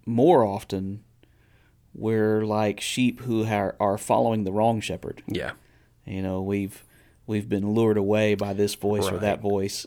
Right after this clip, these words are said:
Speaker 1: and
Speaker 2: Right.
Speaker 1: we're
Speaker 2: Whether, whether we realize it or not, we're either following Jesus or we're following something or somebody else.
Speaker 1: Right.
Speaker 2: There's no, we're not not following anything, you know.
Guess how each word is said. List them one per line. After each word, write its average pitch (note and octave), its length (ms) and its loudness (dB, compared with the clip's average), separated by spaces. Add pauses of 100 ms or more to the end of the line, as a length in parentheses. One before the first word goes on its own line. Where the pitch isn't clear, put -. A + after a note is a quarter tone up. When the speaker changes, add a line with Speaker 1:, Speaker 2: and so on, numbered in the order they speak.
Speaker 1:
and G#2 140 -4
Speaker 2:
Right. F#2+ 280 -2
Speaker 1:
we're G2 160 -2
Speaker 2:
Whether, A#2+ 220 4
whether A#2 340 2
we G2+ 280 0 (600)
realize G2+ 380 0
it D#2 80 -8
or F#2 80 -4
not, E2 440 -4 (200)
we're G2+ 140 2
either G2+ 220 4
following G#2+ 480 4
Jesus F#2+ 340 -4
or - 80 -10
we're D#2+ 140 -8
following F2+ 500 -2 (160)
something E2 800 -6
or D#2 100 -8
somebody E2 560 -6
else. - 220 -6
Speaker 1:
Right. G2+ 380 0 (440)
Speaker 2:
There's F2 260 -2
no, F2+ 400 2 (640)
we're F#2+ 320 -4
not F#2+ 220 6
not F#2+ 240 4
following D#2 340 -2
anything, C2 560 -6
you - 60 -8
know. - 180 -8